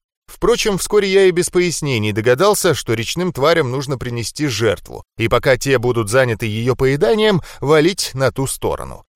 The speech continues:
Или чем еще объяснить толстую дохлую гусеницу и столь же безжизненного кузнечика, которых появившиеся на берегу люди вытащили на пляж? Грай не ошибся.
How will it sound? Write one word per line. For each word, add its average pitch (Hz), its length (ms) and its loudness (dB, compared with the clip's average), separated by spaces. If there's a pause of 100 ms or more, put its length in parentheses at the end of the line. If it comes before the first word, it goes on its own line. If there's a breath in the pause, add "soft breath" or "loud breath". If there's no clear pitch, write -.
Или 160 260 2
чем 196 240 2
еще 156 380 2
объяснить 131 680 -4
толстую 127 520 0
дохлую 123 500 0
гусеницу 202 680 -2 (220 loud breath)
и 143 80 0
столь 208 320 0
же 170 120 2
безжизненного 156 880 -2
кузнечика, 120 760 -4 (180 loud breath)
которых 127 520 2
появившиеся 120 760 -2
на 113 100 0
берегу 120 320 -2
люди 156 300 0
вытащили 123 560 -4
на 107 160 0
пляж? - 380 -14 (300)
Грай 147 420 4
не 202 120 0
ошибся. - 760 -4